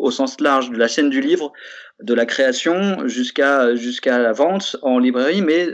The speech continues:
euh, toutes catégories confondues. Du, du roman, euh, de l'essai, euh, de l'historique, euh, de tout. C'était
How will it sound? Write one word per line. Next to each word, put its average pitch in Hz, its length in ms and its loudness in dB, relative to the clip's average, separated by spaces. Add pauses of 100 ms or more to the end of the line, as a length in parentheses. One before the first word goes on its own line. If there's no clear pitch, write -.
euh, 123 180 -2 (180)
toutes 214 180 -4
catégories 170 460 0
confondues. 151 480 -6 (460)
Du, - 180 -12
du 110 120 -8
roman, 147 640 2
euh, 117 60 0
de 113 120 -4
l'essai, 156 580 -2 (380)
euh, 110 100 0
de 113 120 0
l'historique, 139 760 -2
euh, 117 460 2
de 120 120 0
tout. 147 280 -6 (100)
C'était 127 560 0